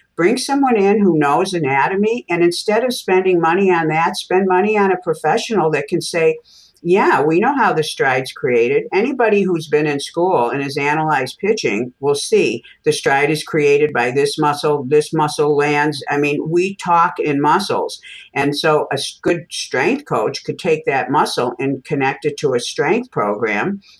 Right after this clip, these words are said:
And a good person on the mound would just say, "Now use that muscle to create the stride." And now you've got a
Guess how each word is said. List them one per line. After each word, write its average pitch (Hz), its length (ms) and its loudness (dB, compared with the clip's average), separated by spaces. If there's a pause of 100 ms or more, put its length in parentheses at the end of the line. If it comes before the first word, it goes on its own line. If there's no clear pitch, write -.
And 147 160 0
a 143 60 -4
good 175 260 0
person 175 400 0
on 139 160 0
the 143 80 -2
mound 160 320 2
would 151 120 0
just 139 200 -4
say, 139 180 0
"Now 135 220 0
use 156 380 2
that 120 260 0
muscle 120 380 -2
to 110 100 -4
create 113 420 0
the 107 60 -6
stride." 110 520 -2 (300)
And 180 220 2
now 226 320 4
you've 185 240 0
got 147 220 0
a 143 100 -6